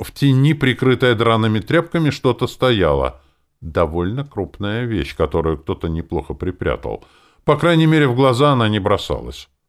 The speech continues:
Он медленно отошел от печи, отодвинул рукой бугра и нагнулся. "Эй, Харя, помоги-ка!" Они нырнули под стол, и вскоре перед изумленной Лизой появился странного вида аппарат, похожий одновременно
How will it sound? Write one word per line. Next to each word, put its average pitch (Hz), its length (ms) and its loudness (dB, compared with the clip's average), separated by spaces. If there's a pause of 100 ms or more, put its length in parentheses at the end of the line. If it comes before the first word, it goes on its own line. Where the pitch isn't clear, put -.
(300)
Он 101 200 -8
медленно 73 500 -6
отошел 67 520 -8
от - 160 -20
печи, - 420 -12
отодвинул 127 720 2
рукой 120 300 2
бугра 110 460 2
и 127 40 2
нагнулся. 101 760 0 (480)
"Эй, 113 180 0
Харя, 104 320 2
помоги-ка!" 92 800 -6 (840)
Они 101 180 -6
нырнули 85 500 -6
под 73 280 -8
стол, 160 240 -6
и 104 60 -2
вскоре 92 340 -2
перед 82 320 -6
изумленной 78 800 -6 (160)
Лизой 107 440 -6
появился 92 880 -2 (280)
странного 151 640 2
вида 127 340 4
аппарат, 120 480 2
похожий 110 480 2
одновременно 107 840 0